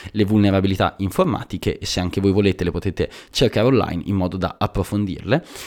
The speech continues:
E nello specifico questa era una vulnerabilità critica scoperta nella versione del software di Bitcoin fino alla zero punto tre punto quattro, quindi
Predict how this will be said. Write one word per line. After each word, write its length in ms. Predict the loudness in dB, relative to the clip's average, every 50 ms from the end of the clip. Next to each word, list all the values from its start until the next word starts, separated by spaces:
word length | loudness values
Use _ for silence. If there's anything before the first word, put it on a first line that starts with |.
| -16 -18 -20 -10 -2
E 120 | 2 4 4
nello 160 | 4 4 4
specifico 640 | 2 2 0 0 2 2 0 0 0 -2 0 0 0
questa 300 | 2 2 2 2 2 2
era 100 | 2 4
una 120 | 4 4 2
vulnerabilità 720 | 4 4 4 4 4 2 2 2 2 0 2 2 0 2
critica 440 | 2 2 2 2 2 0 -2 -2 -2
scoperta 480 | -2 -2 -2 0 2 2 2 2 2
nella 200 | 0 2 2 2
versione 420 | 2 2 0 0 2 2 4 4 4
del 140 | 2 0 0
software 360 | 0 0 0 0 0 -2 0
di 60 | 0
Bitcoin 560 | 0 -2 -2 -2 2 4 4 4 4 2 0 -2 -4 -10 -20 _ _ -18
fino 640 | -16 -8 -2 2 4 4 4 4 2 0 -2 -2
alla 320 | 0 2 2 2 2 0 0
zero 380 | 0 2 4 4 4 4 2
punto 240 | 2 0 0 0 0
tre 160 | 0 0 0
punto 260 | 0 -2 -2 -2 -2 0
quattro, 500 | 0 0 0 0 -2 -2 0 0 0 2
quindi 340 | 2 2 2 2 2 0